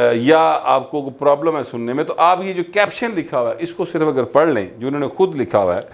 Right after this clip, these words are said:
वो है कि पाकिस्तानी, "पाकिस्तान jailed its leader that was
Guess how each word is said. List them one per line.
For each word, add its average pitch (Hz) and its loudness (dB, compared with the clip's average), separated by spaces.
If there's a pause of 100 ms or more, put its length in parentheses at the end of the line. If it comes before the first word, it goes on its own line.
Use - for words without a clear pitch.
(400)
वो 170 6
है 196 4
कि 202 4
पाकिस्तानी, 220 0 (1120)
"पाकिस्तान 220 2
jailed 226 4 (140)
its 196 -10
leader 131 2 (760)
that 190 4
was 208 2